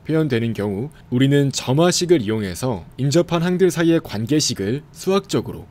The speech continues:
명시할 수 있습니다. 예를 들어서 이러한 피보나치 수열을 점화식으로 표현하면 바로 다음과 같이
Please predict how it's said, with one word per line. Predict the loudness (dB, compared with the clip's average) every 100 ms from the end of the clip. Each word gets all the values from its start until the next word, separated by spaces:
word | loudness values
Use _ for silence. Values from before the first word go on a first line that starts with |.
| -6
명시할 | 0 0 2 0 -2
수 | -4
있습니다. | -8 -6 -8 -8 -14 -8 2
예를 | 4 4
들어서 | 4 2 0 -2 -2 -8 0
이러한 | 6 6 6
피보나치 | 0 2 4 2 0 -4
수열을 | 0 2 2 0 -6 -12
점화식으로 | -4 0 0 0 0 0
표현하면 | 0 0 0 0 0 -2
바로 | -4 -6 -6
다음과 | -6 -2 0
같이 | 0 -2 -4 -4 -6